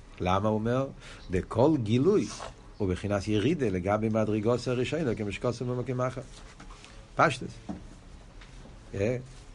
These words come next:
למה אני אומר שהמידס שבלב זה ירידה לגבי מידס שבשכל? אה, במלא, אבל למה? כי זה כלל בכל גילוי.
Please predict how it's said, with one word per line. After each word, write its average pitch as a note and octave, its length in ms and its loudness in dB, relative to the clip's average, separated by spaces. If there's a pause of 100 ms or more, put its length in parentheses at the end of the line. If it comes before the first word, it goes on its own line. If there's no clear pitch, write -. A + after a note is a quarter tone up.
(380)
למה C#3+ 260 6
אני C#3 160 4
אומר A#2 360 4
שהמידס B2 520 2
שבלב A2 480 2 (760)
זה F#2 140 -2
ירידה G2+ 520 4 (600)
לגבי A2 460 4
מידס B2 260 2
שבשכל? F2+ 580 -4 (1300)
אה, G2+ 120 0
במלא, F#2+ 400 2 (920)
אבל G#2+ 220 2
למה? C3 180 4
כי A#2 160 -2
זה A#2+ 100 4
כלל F3+ 300 4
בכל F#3 300 2
גילוי. F3+ 280 0